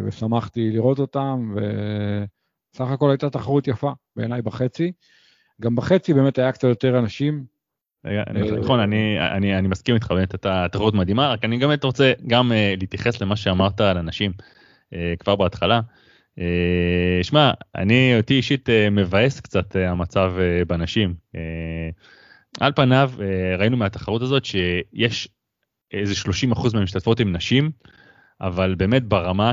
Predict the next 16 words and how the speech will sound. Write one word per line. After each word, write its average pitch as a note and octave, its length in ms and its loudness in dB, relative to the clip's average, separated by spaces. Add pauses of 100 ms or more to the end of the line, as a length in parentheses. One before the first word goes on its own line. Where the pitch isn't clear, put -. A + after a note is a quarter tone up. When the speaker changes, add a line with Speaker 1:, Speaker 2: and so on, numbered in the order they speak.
Speaker 2:
כאילו, B2+ 260 0
אני F#2+ 140 -2
לא, A2 360 2 (100)
אני F#2+ 140 -2
לא, A#2 360 0
לא A2+ 220 -2
מצליח A#2 280 -4
לראות G2+ 240 0
שלאורך F#2+ 480 -2
השנים, A2 480 -4
שהרמה F2+ 800 -2
של G#2 180 -2
הנשים F#2+ 340 -4
בארץ, F#2+ 420 0
אה, F2+ 60 -4 (520)
עולה. F#2 280 2